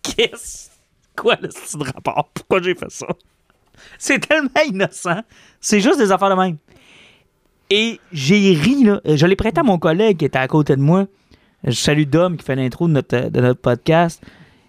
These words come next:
Écoute, ça faisait longtemps que j'avais pas entendu rire Dom de bon cœur de même, là. C'était <laughs> tellement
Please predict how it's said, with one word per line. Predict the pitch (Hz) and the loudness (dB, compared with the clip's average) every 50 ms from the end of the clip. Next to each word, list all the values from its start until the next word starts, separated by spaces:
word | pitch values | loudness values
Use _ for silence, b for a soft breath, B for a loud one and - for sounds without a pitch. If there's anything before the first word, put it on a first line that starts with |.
| b _ | b _
Écoute, | 143 147 180 220 | 0 2 2 0
ça | 208 202 | 0 -2
faisait | 170 165 190 | -4 -2 0
longtemps | 196 202 196 220 | 0 0 0 0
que | 208 | 0
j'avais | 196 180 160 143 | 0 0 0 0
pas | - 156 | 0 0
entendu | 151 143 147 139 135 139 | 0 2 0 2 2 2
rire | 147 131 147 156 139 | 2 2 2 0 2
Dom | 131 139 143 143 139 | 2 2 2 2 2
de | 131 | 0
bon | 123 123 120 123 | 0 0 -2 0
cœur | 117 131 123 127 | 0 0 0 2
de | 123 | 0
même, | 117 117 123 135 127 - | -2 -4 -6 -8 -10 -12
là. | - - 202 - _ _ _ - - - | -14 -16 -18 -20 _ _ _ -18 -14 -10
C'était | - - 185 185 208 - 151 165 156 - - 269 | 0 0 2 2 2 0 0 2 0 0 0 -2
<laughs> | 262 - - - | -6 -6 -2 -2
tellement | 277 233 - - 226 - | -2 -2 0 -2 -2 -2